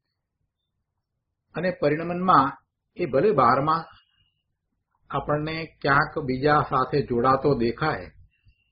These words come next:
છતાંય અંદરથી તો એનું પરિણમન એ જ પ્રકારે છે. પર સાથે એને મમત્વ નથી, પર સાથે એકત્વ નથી,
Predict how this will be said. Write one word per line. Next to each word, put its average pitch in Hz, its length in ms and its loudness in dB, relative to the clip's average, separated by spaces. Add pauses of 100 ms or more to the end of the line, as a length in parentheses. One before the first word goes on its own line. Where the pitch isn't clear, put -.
(540)
છતાંય 143 600 2 (880)
અંદરથી 175 540 2
તો 180 100 4
એનું 156 280 -2
પરિણમન 156 380 -2 (160)
એ 165 160 8
જ - 120 4
પ્રકારે 120 500 0
છે. - 200 -18 (1400)
પર 170 200 4
સાથે 180 500 4 (1400)
એને 180 220 0
મમત્વ 156 480 0
નથી, 170 440 -4 (240)
પર 147 180 2
સાથે 156 460 0 (400)
એકત્વ - 420 -4
નથી, 143 440 -4